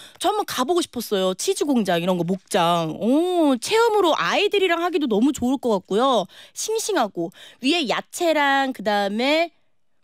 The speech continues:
옥수수 토핑도, 어우, 너무 잘 들어있네요. 위에 그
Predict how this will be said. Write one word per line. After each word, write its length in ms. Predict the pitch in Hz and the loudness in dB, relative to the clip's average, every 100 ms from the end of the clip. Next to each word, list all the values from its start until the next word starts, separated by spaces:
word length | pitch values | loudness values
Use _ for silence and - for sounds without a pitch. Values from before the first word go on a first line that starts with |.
| _ | _
옥수수 1000 | - 226 - - 320 311 - 240 262 370 403 | -8 -6 -8 -6 -4 -4 -4 -4 -2 -2 -2
토핑도, 720 | 440 453 494 440 381 415 285 - | -4 -2 0 0 2 4 4 2
어우, 460 | 339 554 523 311 | 2 4 4 2
너무 260 | 220 269 339 | 0 0 0
잘 300 | - 277 302 | -2 -2 -2
들어있네요. 680 | 254 285 311 233 180 190 269 | 0 2 2 2 0 -2 -2
위에 400 | 233 285 359 320 | 0 2 2 0
그 120 | 254 | -2